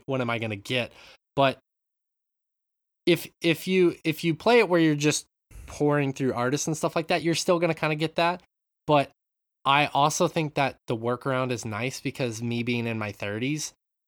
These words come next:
I don't quite have the desire to sit there and li-,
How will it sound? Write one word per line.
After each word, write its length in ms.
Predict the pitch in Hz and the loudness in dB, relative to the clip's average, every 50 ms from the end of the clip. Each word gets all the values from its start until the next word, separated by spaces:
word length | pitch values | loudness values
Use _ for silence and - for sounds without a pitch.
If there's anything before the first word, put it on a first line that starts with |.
| _ _ _ _ _ _ _ _ _ _ _ _ _ _ _ _ _ _ _ _ - | _ _ _ _ _ _ _ _ _ _ _ _ _ _ _ _ _ _ _ _ -2
I 120 | 135 135 131 | -2 0 0
don't 220 | 135 131 123 - _ - | 0 -2 -2 -4 _ -14
quite 300 | - - 135 135 131 - | -4 -2 -2 -2 -2 -4
have 380 | - - 127 123 123 120 120 | -2 0 0 0 0 -2 -2
the 120 | 123 120 120 | -2 -2 -2
desire 500 | 113 120 113 107 113 110 117 120 123 127 | -2 -2 -2 0 0 0 2 2 0 -2
to 140 | 123 - - | -2 -4 -6
sit 260 | - - 135 - 139 | -2 -2 -2 0 0
there 220 | 135 123 127 127 | 0 0 2 2
and 120 | 127 127 127 | 2 0 0
li-, 160 | 123 120 | 0 0